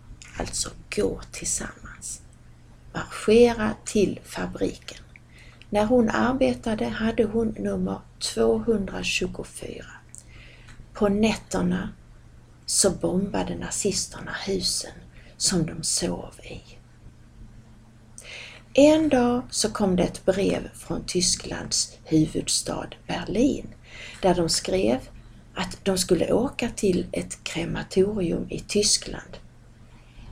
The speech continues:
Men det blev ett fel på resan och de fick åka till ett koncentrationsläger i Tyskland. Koncentrationsläger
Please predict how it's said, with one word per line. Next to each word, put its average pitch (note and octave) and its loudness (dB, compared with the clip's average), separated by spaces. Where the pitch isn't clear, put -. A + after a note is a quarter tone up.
Men F3 4
det E3+ 6
blev E3+ 4
ett - -2
fel - 4
på - -4
resan D#3 2
och F3+ 6
de F#3 4
fick - -4
åka - 2
till F3 4
ett - -2
koncentrationsläger G#3+ 0
i F3 2
Tyskland. - -6
Koncentrationsläger A3+ -2